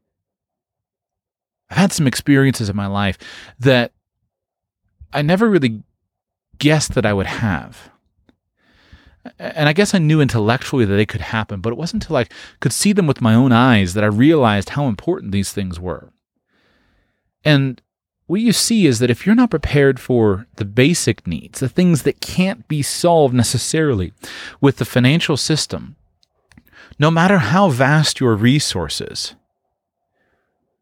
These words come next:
you can quickly become desperate. A couple of years ago, there was a hurricane headed for where I live in West Palm Beach, Florida. And, uh, so <sighs>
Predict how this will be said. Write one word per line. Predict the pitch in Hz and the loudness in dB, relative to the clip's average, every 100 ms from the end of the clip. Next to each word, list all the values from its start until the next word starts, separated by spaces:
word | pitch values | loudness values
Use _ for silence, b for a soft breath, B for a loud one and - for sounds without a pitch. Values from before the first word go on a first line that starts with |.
| _ _ - | _ _ 0
you | 156 | 0
can | 147 | 0
quickly | - 202 - 170 | -2 -2 -2 -4
become | 151 135 123 | 0 0 2
desperate. | 117 113 - - - - _ _ _ _ _ _ _ _ _ _ _ b b b b b | 2 0 -4 -12 -18 -20 _ _ _ _ _ _ _ _ _ _ _ b b b b b
A | |
couple | - 220 | -6 0
of | 143 | 4
years | 135 135 | 4 4
ago, | 127 107 92 85 - _ _ _ | 2 0 0 -4 -14 _ _ _
there | 135 135 | 2 4
was | 117 | 4
a | 107 95 - | 2 0 -4
hurricane | - 147 127 117 104 | -4 -2 0 0 -2
headed | 90 101 92 | -4 -6 -8
for | - 101 95 B B B B | -8 -4 -4 B B B B
where | 120 107 | 2 4
I | 110 | 2
live | 98 87 98 | 0 0 0
in | 98 90 - | 0 -2 0
West | 110 - | 0 0
Palm | 110 95 | -4 -6
Beach, | 92 - | -8 -12
Florida. | - 87 82 85 76 | -12 -10 -10 -10 -8
And, | 107 95 B B B B B B B B - | -6 -6 B B B B B B B B -12
uh, | 104 - - - 214 190 | -10 -10 -12 -8 -6 -6
so | - 165 131 B | 0 2 2 B
<sighs> | B | B